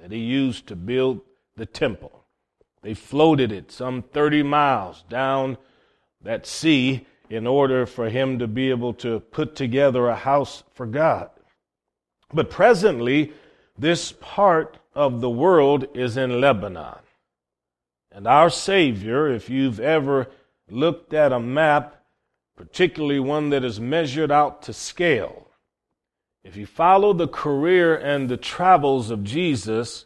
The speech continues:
you'll see he was on the move all the time. He traveled far and wide, without railway, without an automobile, without an airplane, either on foot, on camel, on mule, on a horse, some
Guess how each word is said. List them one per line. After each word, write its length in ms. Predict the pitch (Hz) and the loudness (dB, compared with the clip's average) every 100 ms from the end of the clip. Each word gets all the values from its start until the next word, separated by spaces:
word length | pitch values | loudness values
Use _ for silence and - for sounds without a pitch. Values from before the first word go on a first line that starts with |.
| _ _ _ _ _ - | _ _ _ _ _ -8
you'll 180 | 135 | -6
see 280 | 120 160 143 | -4 0 0
he 100 | 135 | 0
was 220 | 135 123 | 0 -2
on 240 | 131 139 127 | -2 -2 -2
the 80 | 120 | -2
move 580 | 135 139 139 123 - - _ | 0 0 0 -2 -8 -20 _
all 300 | 104 123 131 | 0 4 4
the 120 | 123 | 2
time. 380 | 110 110 90 65 _ _ _ _ _ _ _ _ _ _ _ _ - | -4 -10 -14 -16 _ _ _ _ _ _ _ _ _ _ _ _ -8
He 180 | 139 | -6
traveled 500 | 131 139 139 123 117 | -4 0 2 2 -2
far 400 | - 127 131 135 | -8 -2 2 2
and 160 | 131 123 | 2 -2
wide, 440 | 110 90 58 - 80 | -4 -4 -8 -16 -20
without 440 | - 104 131 135 | -8 -2 -2 -2
railway, 720 | 147 139 123 113 113 123 131 _ _ _ _ _ _ _ _ | 0 2 2 0 -4 -8 -12 _ _ _ _ _ _ _ _
without 400 | - 107 135 139 | -10 -2 -2 -2
an 120 | 131 - | -8 2
automobile, 920 | 151 131 117 110 98 104 113 120 120 _ _ _ _ _ _ | 4 4 0 -4 -6 -6 -6 -8 -10 _ _ _ _ _ _
without 400 | - 113 135 147 | -10 2 4 4
an 140 | 151 | 0
airplane, 680 | 131 135 117 - 101 82 69 _ _ _ _ _ _ | 0 2 2 -2 -14 -16 -20 _ _ _ _ _ _
either 320 | 131 117 110 | -4 -2 0
on 240 | 117 143 143 | 2 0 0
foot, 420 | - 160 175 - | 2 4 4 0
on 300 | 110 135 117 | -4 -2 -2
camel, 480 | 143 147 147 170 170 | 0 0 2 0 2
on 320 | 127 147 127 | 2 0 0
mule, 420 | 131 151 170 165 | 2 4 4 2
on 240 | 127 147 | 0 0
a 80 | 160 | -2
horse, 380 | 131 156 160 135 | 0 0 0 -2
some 520 | - - 156 175 175 | -12 -4 0 0 -2